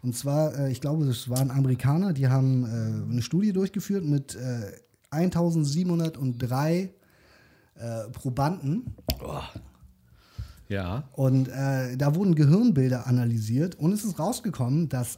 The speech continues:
Speaker 1: eine Packung Zigaretten, ähm, pro Tag dich um null Komma drei Jahre, was, äh, ungefähr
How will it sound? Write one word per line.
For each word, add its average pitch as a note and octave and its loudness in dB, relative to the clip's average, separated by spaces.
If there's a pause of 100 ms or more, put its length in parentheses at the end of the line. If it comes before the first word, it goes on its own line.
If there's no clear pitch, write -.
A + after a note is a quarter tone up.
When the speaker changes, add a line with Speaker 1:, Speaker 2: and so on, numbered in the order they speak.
Speaker 1:
eine G3+ 0
Packung F#3 -4
Zigaretten, D3+ -2 (640)
ähm, G2+ -4 (680)
pro D#3+ 0
Tag F3 -4 (380)
dich D#3 -2 (180)
um C#3 2
null F#3+ 4
Komma F3+ 0
drei C3 -2
Jahre, D3+ 0
was, C3 -8
äh, B2 -2
ungefähr C#3+ -2